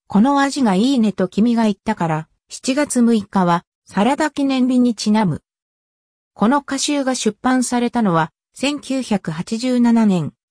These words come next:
三十五年経っても恋心のみずみずしい表現は色褪せない。俵さんは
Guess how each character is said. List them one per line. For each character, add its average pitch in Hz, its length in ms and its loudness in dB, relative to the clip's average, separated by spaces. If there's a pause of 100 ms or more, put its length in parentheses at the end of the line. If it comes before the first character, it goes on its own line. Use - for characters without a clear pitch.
(760)
三 330 280 -2
十 208 220 2
五 185 140 2
年 226 220 0
経 254 120 -2
っ - 100 -6
て 190 140 -2
も 170 200 -2 (260)
恋 262 280 0
心 285 360 0
の 170 180 2
み 156 140 0
ず 226 120 -2
み 285 160 -4
ず 269 120 -2
し 269 220 -2
い 208 140 -4
表 214 280 0
現 185 80 2
は 160 100 0
色 165 160 2
褪 233 140 2
せ 220 160 -2
な 160 160 2
い。 139 120 -8 (1400)
俵 285 360 0
さ 208 200 2
ん 170 100 2
は 160 200 0